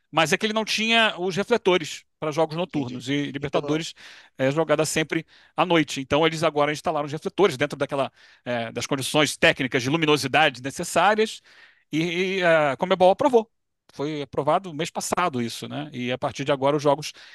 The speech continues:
Speaker 1: serão lá em cima e esse é, esse é, essa é uma questão. Nesse jogo, o primeiro tempo foi um a um. O primeiro tempo foi um a um e o segundo foi um vareio, foi cinco a zero.
Speaker 2: É, então dá pra dizer que o estádio não é novo, então o estádio esteve always ready, só que não podia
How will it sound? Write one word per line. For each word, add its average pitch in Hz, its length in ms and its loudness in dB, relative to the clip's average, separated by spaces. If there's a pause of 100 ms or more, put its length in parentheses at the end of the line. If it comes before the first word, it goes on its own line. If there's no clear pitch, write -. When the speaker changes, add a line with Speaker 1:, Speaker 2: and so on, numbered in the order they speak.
(120)
Speaker 1:
serão 160 320 2
lá 170 100 2
em 180 40 -4
cima 185 560 -2
e 175 240 -2
esse 196 680 0
é, 202 480 -4
esse 170 280 -4
é, 175 120 -2
essa 185 280 2
é 196 80 4
uma 214 160 0
questão. - 280 2 (240)
Nesse 196 240 2
jogo, 160 220 8
o - 20 -6
primeiro 226 280 2
tempo 226 160 0
foi 285 100 0
um 285 120 2
a 339 60 8
um. 233 140 0
O 214 40 -12 (1300)
primeiro 160 240 -6
tempo 220 160 -6
foi 240 140 4
um 254 100 2
a 294 80 4
um 151 280 -4
e 139 80 -6
o 175 60 -2
segundo 226 380 -2
foi 277 160 0
um 277 40 0
vareio, 180 800 0 (120)
foi 139 100 -2
cinco 165 240 -2
a 220 60 4
zero. 160 260 -2 (520)
Speaker 2:
É, 123 120 -20
então 131 200 -12
dá 131 120 -6
pra 147 140 -6
dizer 139 360 -8
que 175 200 -12
o 175 80 -6
estádio 123 400 -8
não 135 100 -6
é 185 40 -8
novo, 220 260 -4
então 202 160 -8
o - 20 -6
estádio 139 460 -4
esteve 135 420 -8
always 139 360 -2
ready, 123 360 -8
só 120 160 -12
que 127 100 -16
não 127 100 -14
podia 127 500 -10